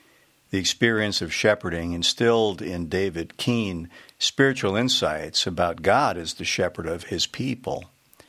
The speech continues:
Those insights were beautifully memorialized in Psalm twenty-three when David wrote,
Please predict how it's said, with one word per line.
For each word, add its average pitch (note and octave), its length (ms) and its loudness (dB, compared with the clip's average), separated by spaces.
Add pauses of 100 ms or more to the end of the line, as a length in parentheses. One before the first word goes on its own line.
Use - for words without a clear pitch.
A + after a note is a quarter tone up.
(680)
Those A#2+ 240 4
insights B2 500 2
were G2+ 80 -4
beautifully F#2 640 0
memorialized F#2 1000 0
in E2 100 -4
Psalm F#2 380 2
twenty-three F2+ 880 -2
when E2 240 -6
David F#2 320 0
wrote, E2+ 420 0